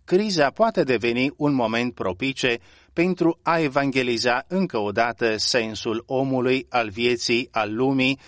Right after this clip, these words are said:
să recupereze centralitatea persoanei ca făptură care, în Hristos, este chipul și asemănarea Creatorului.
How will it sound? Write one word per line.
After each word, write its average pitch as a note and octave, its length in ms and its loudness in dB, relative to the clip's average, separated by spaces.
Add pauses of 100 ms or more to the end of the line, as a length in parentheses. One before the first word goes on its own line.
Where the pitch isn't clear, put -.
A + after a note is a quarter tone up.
(220)
să C3+ 240 2
recupereze C#3 760 2
centralitatea A2 840 -2
persoanei G#2+ 600 -2
ca A2+ 260 -2
făptură A2 560 -2
care, G2+ 400 -2
în C3+ 220 -4
Hristos, B2+ 720 -2 (320)
este D3 440 0
chipul C#3 560 -2
și - 180 0
asemănarea G#2 800 0
Creatorului. G2 1000 -2